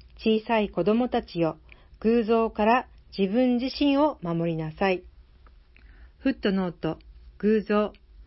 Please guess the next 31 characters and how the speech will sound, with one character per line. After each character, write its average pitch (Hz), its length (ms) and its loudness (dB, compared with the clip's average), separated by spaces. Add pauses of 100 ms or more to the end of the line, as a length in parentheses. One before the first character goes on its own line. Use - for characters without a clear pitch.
(480)
こ 202 120 -6
こ 254 140 2
の 262 160 2
偶 233 260 2
像 233 260 0
は、 233 260 -2 (500)
誠 254 400 0
の 262 140 0
神 262 280 2
に 185 180 0
と 247 160 -4
っ 277 60 -2
て 226 180 -2
代 185 160 -6
わ 170 140 0
る 185 300 -2
あ 175 100 -4
ら 208 160 4
ゆ 254 180 0
る 220 80 0
も 196 100 0
の 233 200 0
を 285 60 -2
指 202 160 -8
し - 160 -16
ま 165 140 -4
す。 - 40 -14 (720)
私 233 340 0
た 190 140 -2
ち - 120 -8
は、 196 240 0